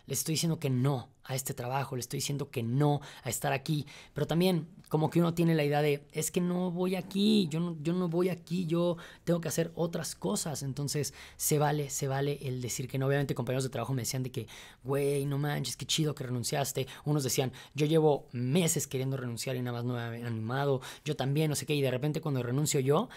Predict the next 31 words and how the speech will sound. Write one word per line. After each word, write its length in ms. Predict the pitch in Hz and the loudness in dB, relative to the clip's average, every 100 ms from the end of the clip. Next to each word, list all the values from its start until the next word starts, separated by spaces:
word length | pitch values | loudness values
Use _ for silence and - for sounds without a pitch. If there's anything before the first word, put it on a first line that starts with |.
| - - _ | -18 -20 _
eh, 180 | 143 131 | -2 -2
justamente 760 | - 156 - 147 147 156 147 - | -2 -2 0 2 2 4 4 2
a 100 | - | -4
los, 380 | 123 120 120 - _ _ 165 | -2 -2 -4 -6 _ _ -10
mm, 320 | 160 139 131 135 | -4 -2 -2 -2
no 160 | 139 | 0
sé, 160 | 123 135 | 0 0
semanas, 580 | - 123 131 165 254 - - - | 0 0 2 2 2 -2 -8 -4
renuncian 560 | 131 131 139 135 143 | 0 2 2 2 0
otros 320 | 131 - 127 - | 0 -2 -4 -2
tres 300 | 139 127 113 | 0 0 0
o 40 | |
algo 120 | 131 | -2
así. 180 | 123 139 | -2 -2
Fue 100 | 127 | -4
como 140 | 139 131 | -2 -2
de, 120 | 110 | -2
<gasps> 360 | - 311 - | -2 -4 -6
fuck. 360 | - 151 156 151 | -6 2 2 2
Y 100 | - | 2
no 100 | 160 | 4
es 80 | 175 | 4
porque 180 | 190 180 | 0 -2
sea 100 | 180 | 0
mala 160 | 175 175 | 2 0
la 80 | |
agencia, 380 | 165 170 - 165 - - | 0 0 2 0 -4 -12
simplemente 540 | - 190 170 175 165 170 | 0 2 4 4 2 2
porque 260 | 151 - | -2 -2
a 40 | 135 | 0
veces 580 | 156 156 185 247 - | 2 2 0 0 -2